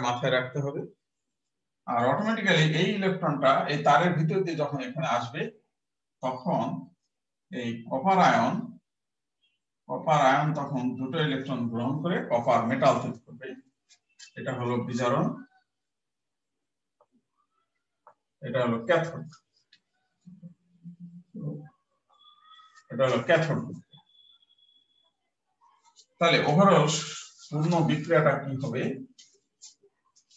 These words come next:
পূর্ণ কোষ বিক্রিয়া হবে হাইড্রোজেন প্লাস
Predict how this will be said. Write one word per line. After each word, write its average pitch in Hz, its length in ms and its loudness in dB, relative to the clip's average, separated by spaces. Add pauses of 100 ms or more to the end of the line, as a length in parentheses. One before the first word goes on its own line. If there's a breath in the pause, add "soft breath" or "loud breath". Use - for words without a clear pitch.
(180)
পূর্ণ 147 220 2 (160)
কোষ 131 180 0 (120)
বিক্রিয়া 127 380 0
হবে 226 200 2 (1900)
হাইড্রোজেন 127 580 0 (360)
প্লাস 120 320 -2